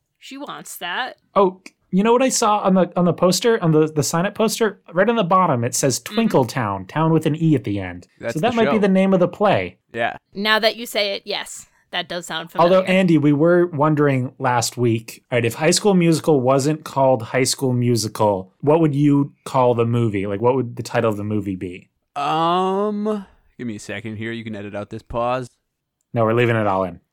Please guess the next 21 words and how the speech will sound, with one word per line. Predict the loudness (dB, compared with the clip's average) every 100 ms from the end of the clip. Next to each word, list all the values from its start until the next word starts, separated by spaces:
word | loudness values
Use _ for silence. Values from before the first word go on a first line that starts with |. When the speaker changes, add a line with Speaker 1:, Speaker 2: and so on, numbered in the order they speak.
| -6
Speaker 2:
just | -4 -2
to |
make | -2 0
you | -2
sound | -2 -4 -4
dumb. | -6 -8 -18 _ _ _ _
Speaker 3:
Honestly, | -8 -6 -4
it'd | -4
probably | 0 0 0
be, |
like, | -4 -6 -6
Get | -6
Your | -6
Head | -8 -8
in |
the | -10
Game | -12 -14 -16 -20 -20
or |
something | -18 -18
like | -16
that. | -14 -14 -16